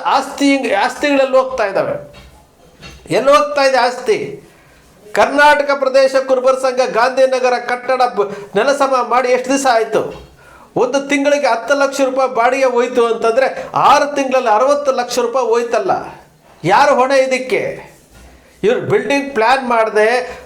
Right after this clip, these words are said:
ಆ, ಏನು ಬ-, ಹಣ ಸಂಗ್ರಹಣ ಯಾವ ರೀತಿ ಮಾಡ್ತೀವಿ ಅಂತ ಗೊತ್ತಿಲ್ಲದೆ,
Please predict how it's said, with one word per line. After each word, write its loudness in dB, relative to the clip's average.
ಆ, 2
ಏನು 0
ಬ-, 0
ಹಣ -2
ಸಂಗ್ರಹಣ -2
ಯಾವ 2
ರೀತಿ 0
ಮಾಡ್ತೀವಿ 0
ಅಂತ -2
ಗೊತ್ತಿಲ್ಲದೆ, -2